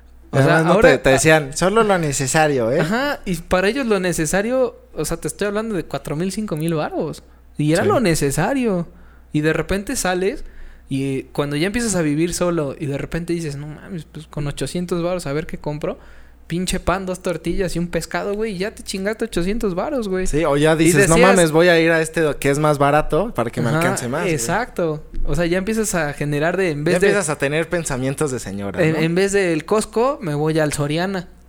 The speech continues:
Speaker 1: ¿no? O, o me
Speaker 2: O al
Speaker 1: voy a
Speaker 2: Garis.
Speaker 1: o al Garis. O sea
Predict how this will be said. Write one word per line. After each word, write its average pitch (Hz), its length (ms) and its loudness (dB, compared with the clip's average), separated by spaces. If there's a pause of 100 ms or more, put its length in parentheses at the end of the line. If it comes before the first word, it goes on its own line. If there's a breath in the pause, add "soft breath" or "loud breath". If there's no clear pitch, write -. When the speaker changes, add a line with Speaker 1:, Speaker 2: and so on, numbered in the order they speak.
(300)
Speaker 1:
¿no? 165 240 -2
O, 143 460 -2
o 147 200 -4
me 147 160 -4
Speaker 2:
O - 60 6
al 131 80 6
Speaker 1:
voy 131 100 2
a 151 140 6
Speaker 2:
Garis. 151 260 0
Speaker 1:
o 151 80 4
al 151 140 2
Garis. 202 460 -2 (580 soft breath)
O 147 80 0
sea 175 320 0